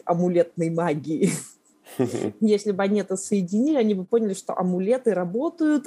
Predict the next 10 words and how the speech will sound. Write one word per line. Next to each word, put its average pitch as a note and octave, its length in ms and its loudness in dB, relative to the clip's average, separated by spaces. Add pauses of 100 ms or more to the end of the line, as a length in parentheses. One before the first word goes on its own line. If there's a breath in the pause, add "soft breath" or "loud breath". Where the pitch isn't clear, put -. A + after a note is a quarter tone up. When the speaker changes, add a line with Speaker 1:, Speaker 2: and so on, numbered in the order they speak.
Speaker 1:
а, E3 560 4
соответственно, F3 540 -6
само F3 300 0
место E3 300 0
силы — G3 280 2
это D3+ 140 0
другая, D3+ 520 -2 (100)
другая D#3 320 4
штука. - 280 -10 (1000 loud breath)
А, D#3 300 2